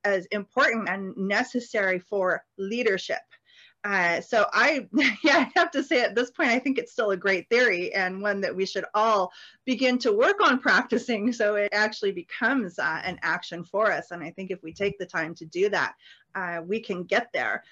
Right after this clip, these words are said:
But again, I think it's still one of those things that if you mentioned this to a lot of leaders, they'd probably go, "Huh, never even thought <laughs> about it." So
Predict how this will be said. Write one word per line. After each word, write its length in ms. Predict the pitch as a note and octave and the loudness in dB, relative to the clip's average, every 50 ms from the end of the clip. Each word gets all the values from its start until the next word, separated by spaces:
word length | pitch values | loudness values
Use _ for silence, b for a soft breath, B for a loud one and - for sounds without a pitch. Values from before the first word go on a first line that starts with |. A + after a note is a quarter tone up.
| b b - - F#3 | b b -18 -10 -2
But 220 | - F#3+ F3 - - | 0 0 0 0 -2
again, 320 | F3 - F#3 F#3+ F#3 D#3 | -6 -4 -2 -2 0 0
I 120 | D3+ F3 F3+ | 0 -2 -2
think 200 | - G#3+ F#3+ - | -4 -6 -6 -6
it's 140 | - - - | -8 -8 -4
still 240 | - G3 F3+ E3+ | -2 0 0 2
one 140 | F3 F3 F3 | 0 0 -2
of 100 | F3 E3+ | -2 -2
those 200 | D#3+ D#3+ D#3+ - | -4 -4 -8 -8
things 200 | - G#3 G3+ F#3+ F#3 | -10 -8 -8 -6 -4
that 120 | F3+ F3 | -2 -4
if 120 | F3+ F3+ | -4 -4
you 100 | F3+ E3+ | -4 -6
mentioned 360 | F3+ F#3+ G3+ A#3 - G#3 F3+ E3 | -4 -4 -4 -2 -4 -6 -4 -4
this 200 | E3+ - - - | -6 -6 -8 -14
to 260 | - - F#3+ F3+ F3 - - | -6 -4 -2 -2 -2 -2 -2
a 80 | F#3+ | -2
lot 380 | F#3+ F#3 F3 F3 E3+ F3 F3 - | -2 0 2 2 4 4 4 4
of 120 | D4 B3+ G3 | 2 0 0
leaders, 460 | F#3+ F3+ E3 E3 E3 F3 F3 E3+ - | -2 -2 0 2 0 0 0 -2 -2
they'd 240 | - F3+ E3+ E3 _ | -2 -2 -2 -4 _
probably 640 | - - G#3 A3+ B3+ C#4+ C#4 B3 A3+ G#3+ G#3 F#3+ | -2 2 2 4 4 4 2 2 2 2 2 2
go, 340 | G3+ G#3 F#3 F#3 F3 F3 - - - - | 4 2 2 2 2 0 -2 -6 -8 -2
"Huh, 400 | F4+ F#4 F4 E4 D#4+ D4+ D4 D4 | 2 4 6 6 6 6 4 4
never 340 | C#4+ C#4+ C#4+ C#4 C#4+ C#4+ D4+ | 4 2 2 2 0 0 -2
even 240 | D#4+ D#4+ E4+ E4+ | 0 0 -2 0
thought 260 | E4 G4 G#4+ G#4 G#4 - - | 2 2 4 4 2 0 2
<laughs> 40 | - | 0
about 280 | - - A#3 B3+ - C4 | 2 4 4 2 4 4
it." 280 | C#4 C#4 C#4 C#4 - | 4 4 2 -2 -2
So 420 | E4+ E4 - - - - A#3 A#3 | -8 -10 -10 -8 -2 -2 -2 -2